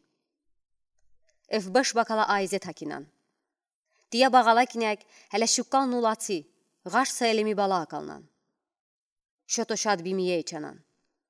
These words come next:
Շին վախուն խավար հակայինքի, մոտո հետ այնակ նամսա։ Շոտո ուփանան,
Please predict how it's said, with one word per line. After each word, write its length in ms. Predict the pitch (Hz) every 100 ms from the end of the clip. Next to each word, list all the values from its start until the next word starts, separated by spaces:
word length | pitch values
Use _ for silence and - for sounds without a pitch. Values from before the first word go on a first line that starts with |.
| _ _ _ _ -
Շին 360 | - 302 330
վախուն 340 | 262 262 262 208
խավար 300 | 226 233 233
հակայինքի, 560 | 220 208 196 - 196 180 - _ -
մոտո 220 | 190 196
հետ 200 | 175 233
այնակ 260 | 294 240 185
նամսա։ 320 | 160 - 147 131 _ _ _ _ _ _ _
Շոտո 260 | - 254 254
ուփանան, 500 | 240 233 226 208 196